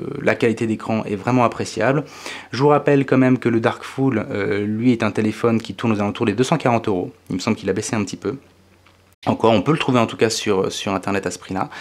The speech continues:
Que le Darkmoon, qui est très récemment sorti, est aux alentours de cent quatre-vingt-dix euros, un petit peu moins, cent quatre-vingt-neuf euros.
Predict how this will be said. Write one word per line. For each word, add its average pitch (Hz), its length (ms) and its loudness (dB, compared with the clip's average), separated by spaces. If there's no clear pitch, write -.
Que - 80 0
le 156 80 6
Darkmoon, 156 380 4
qui 135 80 0
est - 20 -6
très - 160 0
récemment 127 360 4
sorti, - 440 -2
est 113 240 0
aux 117 120 0
alentours 113 420 0
de 101 100 -2
cent 156 240 2
quatre-vingt-dix 113 540 -2
euros, 110 180 4
un 175 80 6
petit 165 140 -2
peu 143 100 4
moins, 147 220 6
cent 139 160 0
quatre-vingt-neuf 120 520 2
euros. 113 280 2